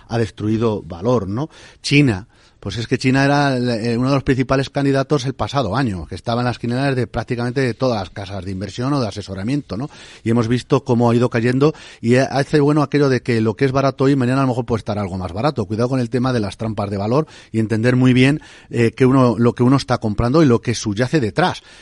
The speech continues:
A veces es problemas de, de, de inmobiliario, problemas de crecimiento, eh, problemas geopolíticos. Es decir, en China, pues, eh, hay varios factores que están influyendo a-, ahora mismo. Cosa que no lo está haciendo, eh, de la misma manera en el caso de la India,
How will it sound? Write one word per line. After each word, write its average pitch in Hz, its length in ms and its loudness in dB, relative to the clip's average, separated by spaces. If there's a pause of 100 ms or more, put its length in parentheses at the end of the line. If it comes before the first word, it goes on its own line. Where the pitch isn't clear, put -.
A 85 100 -16
veces 104 300 -6
es 110 120 -4
problemas 107 580 -4
de, 104 220 -4 (200)
de, 104 340 -4
de 104 120 -2
inmobiliario, 151 800 4
problemas 107 500 -4
de 113 80 -6
crecimiento, 151 800 4 (240)
eh, 107 560 -4
problemas 117 300 -2
geopolíticos. 147 880 4
Es 120 80 -2
decir, 110 240 0
en 104 140 -4
China, 120 340 -2
pues, 104 200 -4
eh, 101 200 -2
hay 110 200 0
varios 107 340 -2
factores 123 400 -4
que - 80 -8
están 117 180 -4
influyendo 117 380 2
a-, 98 100 2
ahora 104 300 -2
mismo. 127 340 2 (400)
Cosa 139 340 4
que 139 160 6
no 135 180 8
lo 147 60 10
está - 220 2
haciendo, 139 520 4 (320)
eh, 127 220 0
de 123 100 4
la 123 80 4
misma 131 240 2
manera 131 300 2
en 143 40 4
el 123 60 2
caso 120 240 -2
de 107 60 2
la 113 100 4
India, 120 420 4